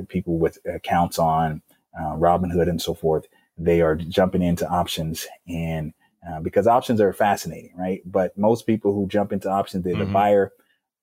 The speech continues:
Speaker 1: The, the buyer is the, it's, it's the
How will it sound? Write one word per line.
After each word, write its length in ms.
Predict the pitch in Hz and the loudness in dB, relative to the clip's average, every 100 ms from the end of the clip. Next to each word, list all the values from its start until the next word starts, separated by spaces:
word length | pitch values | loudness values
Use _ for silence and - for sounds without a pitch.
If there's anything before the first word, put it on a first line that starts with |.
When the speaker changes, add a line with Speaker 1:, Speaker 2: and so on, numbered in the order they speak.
| - | -16
Speaker 1:
The, 220 | 101 85 | -8 -6
the 100 | 90 | -6
buyer 460 | 90 107 110 107 104 | 2 4 4 4 0
is 380 | 101 92 87 - _ | 0 0 0 -6 _
the, 480 | 85 87 85 80 - _ _ _ | -6 -2 -2 -4 -8 _ _ _
it's, 280 | 92 90 - | -6 -6 -6
it's 300 | 85 90 - | -6 -8 -6
the 300 | 87 85 | -4 -2